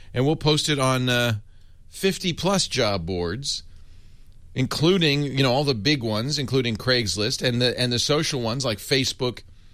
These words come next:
and Twitter and LinkedIn." It really couldn't be easier. Uh,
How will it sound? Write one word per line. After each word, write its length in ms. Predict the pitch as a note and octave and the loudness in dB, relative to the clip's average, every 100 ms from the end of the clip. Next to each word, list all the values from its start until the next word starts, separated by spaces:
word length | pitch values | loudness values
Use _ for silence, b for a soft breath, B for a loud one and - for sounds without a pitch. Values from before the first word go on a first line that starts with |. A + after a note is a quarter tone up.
| b | b
and 220 | - A#2 - | -4 -2 -2
Twitter 400 | - C3 A2+ C3+ | 0 2 2 0
and 260 | A#2 A#2+ | 0 0
LinkedIn." 600 | C#3 C3+ - A#2+ G#2+ D3+ E3+ b b b b - - - - - - - | 0 0 0 0 0 -2 -8 b b b b -20 -20 -20 -20 -16 -8 0
It 120 | G#3 | 0
really 260 | A3 G#3+ G3+ | 2 2 2
couldn't 440 | - D3+ C#3 F3+ | 2 0 0 -2
be 320 | B2+ B2+ D3 G3 | -2 -2 -4 -6
easier. 800 | A3 C4+ B3 G#3+ D3 F2+ B1 - b b b b b b b - | -4 -4 -2 0 2 0 -2 -10 b b b b b b b -2
Uh, 500 | B2+ B2 B2 A#2+ | 0 2 2 0